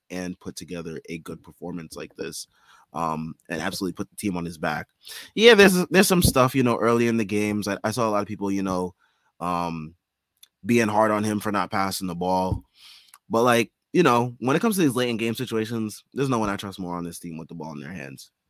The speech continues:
honestly. Like, he has shown that much in his brief stint with us here.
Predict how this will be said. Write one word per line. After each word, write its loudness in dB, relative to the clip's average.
honestly. -10
Like, -10
he 2
has 0
shown 0
that 0
much -6
in -4
his -4
brief -6
stint -4
with -4
us -2
here. 0